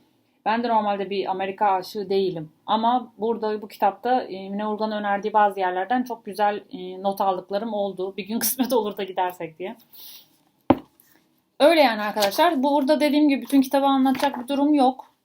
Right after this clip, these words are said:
Ee, ben size şimdi birkaç tane alıntıdan, böyle hoşuma giden, <laughs> keyifli al-, e, sözlerinden bir şeyler okumaya çalışacağım. Küçük Mutluluk'ta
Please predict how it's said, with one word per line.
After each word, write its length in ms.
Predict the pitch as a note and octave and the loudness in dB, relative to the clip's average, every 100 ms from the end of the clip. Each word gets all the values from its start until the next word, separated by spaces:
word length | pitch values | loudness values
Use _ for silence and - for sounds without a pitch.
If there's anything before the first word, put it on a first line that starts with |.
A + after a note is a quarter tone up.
| _ | _
Ee, 520 | G#3 G#3+ G#3+ G#3+ G#3+ G3+ | -12 -8 -8 -8 -8 0
ben 180 | B3 C4+ | 4 4
size 220 | C4 B3+ | 0 -2
şimdi 260 | C4+ B3+ | 0 0
birkaç 340 | B3+ B3+ C#4 C4 | 0 0 0 2
tane 440 | B3+ A#3+ C4 C4 | -2 0 -2 -2
alıntıdan, 720 | - A#3+ B3+ A#3+ A3+ A3 A#3 A3+ | -2 0 0 -2 -2 -2 -2 -4
böyle 180 | A3 | -4
hoşuma 300 | A3+ G#3+ A3+ | -4 -8 -8
giden, 380 | A#3 G3+ A#3 B3 | -4 -2 -2 -4
<laughs> 0 | |
keyifli 400 | - A3 G#3 - | -4 -4 -4 -2
al-, 220 | A3 G#3 - | -2 -2 -8
e, 420 | F#3+ F#3 F#3 F#3 F3+ | -12 -10 -10 -12 -6
sözlerinden 680 | A3 G3+ G#3 G3+ G3+ A3 | -6 -4 -6 -4 -2 -2
bir 60 | A3 | -4
şeyler 260 | A3 G#3 G3+ | -6 -4 -2
okumaya 320 | F3+ D#3+ D3+ | -4 -8 -8
çalışacağım. 480 | D#3+ D3+ - A#3+ D4+ - - - _ _ _ _ _ _ _ _ _ _ _ _ _ _ _ _ _ | -10 -12 -6 -6 -6 -14 -20 -20 _ _ _ _ _ _ _ _ _ _ _ _ _ _ _ _ _
Küçük 300 | - C4 F#4 | -6 -4 -2
Mutluluk'ta 640 | F4+ D4 D#4 C#4+ D4 F4 | 0 -2 0 -4 0 2